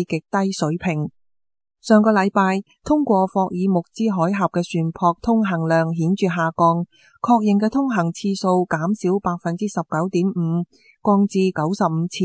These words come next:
據航運數據平台 Kpler 顯示，上個禮拜日滯，僅有三艘船隻通過海峽，呢啲船隻使用嘅係伊朗指定航道，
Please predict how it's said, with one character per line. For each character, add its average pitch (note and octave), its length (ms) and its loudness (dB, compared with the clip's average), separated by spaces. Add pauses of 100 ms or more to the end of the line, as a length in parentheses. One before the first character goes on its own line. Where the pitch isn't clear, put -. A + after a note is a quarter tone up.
(380)
據 B3 240 6
航 G3+ 240 2
運 G3+ 180 4
數 A3 220 2
據 G#3+ 160 2
平 F3+ 220 2
台 F3+ 100 -2 (240)
Kpler A3+ 640 2
顯 F#3 220 2
示， F3 340 0 (220)
上 A3 200 4
個 A#3 120 4
禮 A3 160 4
拜 G#3+ 160 2
日 G3+ 80 2 (100)
滯， F3 340 0 (220)
僅 F#3+ 160 2
有 F#3+ 260 2
三 A3+ 320 0
艘 F#3 220 0
船 E3 260 -2
隻 E3+ 360 0
通 G#3 200 4
過 F3+ 160 4
海 D#3+ 220 0
峽， F#3 240 -2 (240)
呢 B3+ 140 -2
啲 C4 100 0
船 F3 300 -2
隻 G3+ 100 -2 (160)
使 - 200 -8
用 G3+ 280 2
嘅 F3 300 -2 (200)
係 G#3 140 2
伊 B3+ 240 0
朗 F#3 300 2
指 F#3+ 240 -6
定 F3 180 -2
航 E3 240 -2
道， E3 160 0